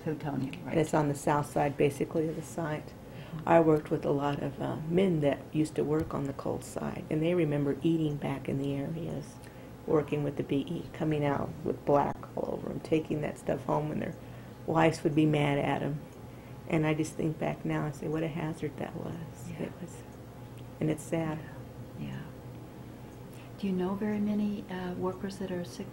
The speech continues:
Speaker 1: with borre-, borreliosis?
Speaker 2: I don't know them personally because I always worked on the plutonium side of the facility.
Speaker 1: Mm-hmm.
Speaker 2: Uh, so,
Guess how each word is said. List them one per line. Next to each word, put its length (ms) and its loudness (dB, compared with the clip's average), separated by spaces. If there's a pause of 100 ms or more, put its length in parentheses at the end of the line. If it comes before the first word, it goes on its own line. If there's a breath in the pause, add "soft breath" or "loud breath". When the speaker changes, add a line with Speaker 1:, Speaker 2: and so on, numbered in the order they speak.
Speaker 1:
with 120 -4 (300)
borre-, 240 -4 (180)
borreliosis? 600 -6 (380)
Speaker 2:
I 100 10
don't 160 6
know 160 6
them 160 4
personally 560 2
because 340 2
I 220 4
always 280 2
worked 220 4
on 80 -2
the 80 0
plutonium 560 -4
side 260 -6
of 80 -4
the 60 -10
facility. 600 -2 (1000 loud breath)
Speaker 1:
Mm-hmm. 40 0
Speaker 2:
Uh, 320 -2 (180)
so, 420 -4